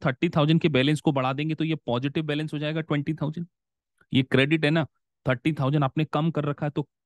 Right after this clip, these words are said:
क्रेडिट और डेबिट का नेट ऑफ कितना होता है? ट्वेंटी थाउजेंड का डेबिट बैलेंस आ गया। तो सर, कैलकुलेट करें, ट्वेंटी और थर्टी फ़ाइव, अकाउंट रिसीवेबल आपकी करंट एसेट्स होती है, ट्वेंटी प्लस थर्टी फ़ाइव हो गया फ़िफ़्टी फ़ाइव,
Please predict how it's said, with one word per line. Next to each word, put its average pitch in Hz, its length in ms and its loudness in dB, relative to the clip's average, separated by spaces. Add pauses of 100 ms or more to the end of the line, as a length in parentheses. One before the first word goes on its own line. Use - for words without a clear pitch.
क्रेडिट 143 380 0
और 151 120 -2
डेबिट 131 320 -2
का 151 100 -4
नेट 131 260 -2
ऑफ 147 120 -6
कितना 151 260 -4
होता 151 160 -2
है? 147 120 -4
ट्वेंटी 143 320 2
थाउजेंड 143 340 0
का 156 60 0
डेबिट 147 260 0
बैलेंस 147 360 -4
आ 101 60 -8
गया। - 220 -18 (1800)
तो 160 40 4
सर, 175 200 2
कैलकुलेट 165 480 2
करें, 160 260 2 (920)
ट्वेंटी 151 420 -2
और 165 200 -2 (100)
थर्टी 156 240 0
फ़ाइव, 147 340 0 (480)
अकाउंट 143 380 4
रिसीवेबल 156 380 0
आपकी 160 200 -4
करंट 156 260 -4
एसेट्स 151 300 -6
होती 131 240 -2
है, 113 100 0
ट्वेंटी 135 440 0
प्लस 156 320 -2
थर्टी 143 240 -4
फ़ाइव 143 220 -4
हो 135 80 -4
गया 147 120 -2
फ़िफ़्टी 160 320 -4
फ़ाइव, 147 260 -4